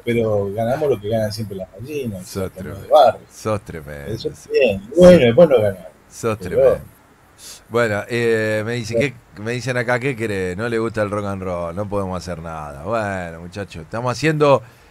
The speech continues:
Speaker 2: estamos haciendo mucho, estamos haciendo mucho de a poco, de a poco. Ese es el,
Speaker 1: No,
Speaker 2: ese es el gran
Speaker 1: no.
Speaker 2: trabajo.
Speaker 1: Por ahí la demagogia de la política me lleva a eso, ¿viste?
Speaker 2: Ah, mirá, claro, claro. Sí, no, el año que viene, si vamos a hacer campaña, mirá que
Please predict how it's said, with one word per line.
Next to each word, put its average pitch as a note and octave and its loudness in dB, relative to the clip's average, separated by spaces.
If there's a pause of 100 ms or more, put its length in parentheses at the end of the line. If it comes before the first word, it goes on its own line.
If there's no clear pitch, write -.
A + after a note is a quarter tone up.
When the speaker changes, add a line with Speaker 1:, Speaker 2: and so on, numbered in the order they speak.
(120)
Speaker 2:
estamos F#3+ 2
haciendo G3 2
mucho, D3+ 0
estamos C3+ -4
haciendo D3+ -2
mucho D#3 -2
de C3+ 6
a B2 4
poco, F#2 -4
de F2+ -4
a F#2+ -2
poco. F#2 -4
Ese C3 -4
es C3 -6
el, A#2+ -2 (200)
Speaker 1:
No, A2+ -2
Speaker 2:
ese E3 2
es - 2
el D3 2
gran D#3 4
Speaker 1:
no. A#2 0
Speaker 2:
trabajo. A#2+ 0 (1000)
Speaker 1:
Por A#2+ 0
ahí D3 4
la D#3 6
demagogia C3+ 2
de B2 -2
la - -6
política B2+ -4
me G#2+ -6
lleva A#2 0
a A2 0
eso, A#2 -2
¿viste? A2 -6
Speaker 2:
Ah, B3+ 4
mirá, A3 0
claro, E3+ -2
claro. A#2+ 0
Sí, A#2+ -2
no, B2 4
el E2+ -6
año F#2+ -6
que F#2+ -8
viene, A#2 -2
si E2+ -12
vamos A2 -4
a - -6
hacer A2 -6
campaña, C3+ -4
mirá A#2+ -2
que F#2+ -6